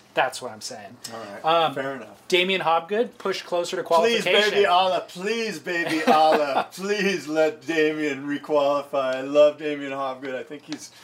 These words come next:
Speaker 2: he's, uh, he's had a horrible season, and I just want him to requalify. He's an, in, both the Hobgoods are underrated and red hot. And
Speaker 1: He,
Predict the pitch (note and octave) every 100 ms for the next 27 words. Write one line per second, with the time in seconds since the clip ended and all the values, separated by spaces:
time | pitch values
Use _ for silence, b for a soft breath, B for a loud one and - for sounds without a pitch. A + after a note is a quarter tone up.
0 | B B B - C#3+ C#3 D3+ B2+ C3 A#2+
1 | A#2+ - A#2 D#3 - - D#3+ C#3+ C#3 B2+
2 | - C#3 B2 B2 A#2+ A2+ A2+ C3 - B2+
3 | B2+ - G2+ C3+ C3+ C3 B2 A#2+ G#2+ -
4 | _ _ B2+ C3 - A#2+ A#2 A#2+ A#2 F3
5 | E3 C3+ - D3+ C#3+ C#3 - - E3 -
6 | - - C3 A2 A#2+ A2 - - A#2+ A#2
7 | A#2 B2+ C#3 B2+ A#2+ A#2 A#2 A2 - G#2+
8 | G#2+ G#2+ A#2 A#2 G#2+ G#2 - G2+ F#2+ B
9 | B B B B B D#3 F#3 G3